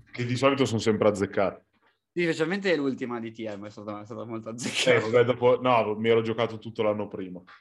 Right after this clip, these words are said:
Speaker 2: Esatto, lì ci hai azzeccato quasi tutto, hai anche quasi azzeccato la Juve fuori dalla Champions, che per, per un pelo non è successo, però la, la
Speaker 1: Anche
Speaker 2: scorsa
Speaker 1: per un
Speaker 2: invece
Speaker 1: pelo, direi per,
Speaker 2: Sì.
Speaker 1: per un fischio non è successo.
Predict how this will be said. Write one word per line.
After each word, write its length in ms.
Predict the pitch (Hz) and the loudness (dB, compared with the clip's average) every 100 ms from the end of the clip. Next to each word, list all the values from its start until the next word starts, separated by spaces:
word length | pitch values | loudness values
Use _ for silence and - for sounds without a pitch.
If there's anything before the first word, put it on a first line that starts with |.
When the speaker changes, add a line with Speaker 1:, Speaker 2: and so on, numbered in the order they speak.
| _ _ _ _ _ _ _ _ _ | _ _ _ _ _ _ _ _ _
Speaker 2:
Esatto, 720 | 202 196 175 160 120 143 127 | -8 -8 -10 -10 -2 0 0
lì 200 | 160 214 | 0 0
ci 80 | 202 | 0
hai 120 | 175 | 0
azzeccato 420 | 143 139 139 135 | 0 -2 -2 -2
quasi 240 | 131 135 123 | -4 -4 -6
tutto, 200 | 120 120 | -6 -2
hai 120 | 123 | -2
anche 340 | 131 135 127 | -2 0 -2
quasi 240 | 123 135 131 | 0 -2 -2
azzeccato 380 | 131 131 135 | -4 -2 -2
la 80 | 131 | 0
Juve 220 | 127 135 | -2 -2
fuori 160 | 123 131 | -2 -2
dalla 260 | 127 123 117 | -2 -4 -6
Champions, 400 | 117 113 123 113 | -6 -8 -10 -12
che 120 | 98 | -10
per, 180 | 98 101 _ | -10 -12 _
per 300 | - 110 104 | -12 -10 -10
un 540 | 101 107 104 107 104 98 _ _ _ _ _ _ _ _ _ | -12 -12 -12 -10 -10 -14 _ _ _ _ _ _ _ _ _
pelo 400 | - 135 135 131 | 2 4 4 2
non 160 | 123 120 | 0 -4
è 160 | 117 | -6
successo, 460 | 110 - 123 110 113 | -6 -4 -6 -6 -4
però 160 | 135 147 | 0 0
la, 180 | 147 | -2
la 140 | 127 127 | -4 -4
Speaker 1:
Anche 160 | 120 | -4
Speaker 2:
scorsa 160 | 131 131 | 0 4
Speaker 1:
per 160 | 120 123 | 8 8
un 80 | |
Speaker 2:
invece 180 | 120 120 | 6 6
Speaker 1:
pelo, 260 | 131 135 127 | 8 8 6
direi 460 | 113 107 107 110 | 6 6 6 2
per, 520 | 104 104 101 101 98 92 | 2 4 4 4 2 -2
Speaker 2:
Sì. 120 | 127 | -4
Speaker 1:
per 100 | 110 | -4
un 120 | 107 107 | -6 -6
fischio 600 | - 110 92 - 98 92 | -2 -2 -2 -4 0 2
non 160 | 90 | 2
è 60 | 92 | -2
successo. 800 | - 92 - 95 98 - 113 | -4 -8 0 0 0 -8 -10